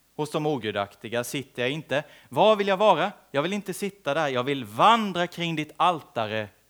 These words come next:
Herre. Jag vill vandra runt där för att höja min röst till tacksägelse och förkunna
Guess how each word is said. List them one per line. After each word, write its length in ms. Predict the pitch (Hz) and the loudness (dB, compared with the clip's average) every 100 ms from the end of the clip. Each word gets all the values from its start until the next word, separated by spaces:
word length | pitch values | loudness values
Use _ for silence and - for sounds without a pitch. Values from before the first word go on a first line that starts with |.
| _ | _
Herre. 480 | - 151 123 117 190 _ - _ _ _ | -2 -2 -2 -6 -8 _ -20 _ _ _
Jag 140 | - 165 | -6 -2
vill 200 | 196 165 | -2 0
vandra 540 | 185 233 165 131 214 | 0 0 -2 -2 -2
runt 360 | 190 220 220 - | 0 -2 -2 -2
där 260 | 151 98 - _ _ _ _ _ _ _ _ _ _ _ _ _ | 0 0 -8 _ _ _ _ _ _ _ _ _ _ _ _ _
för 180 | - 165 | -2 0
att 160 | 170 175 | 0 0
höja 400 | 220 185 143 160 | 0 2 2 0
min 200 | 175 151 | -2 0
röst 400 | 135 151 - - | 0 0 -6 -8
till 180 | 120 | -10
tacksägelse 1080 | 104 180 190 - - 127 233 208 135 - 113 - _ _ _ - | -2 0 0 -6 -4 -2 0 -2 -2 -4 -4 -4 _ _ _ -8
och 140 | 170 | -6
förkunna 720 | - 196 - 214 180 170 165 | -4 -4 0 0 0 0 -2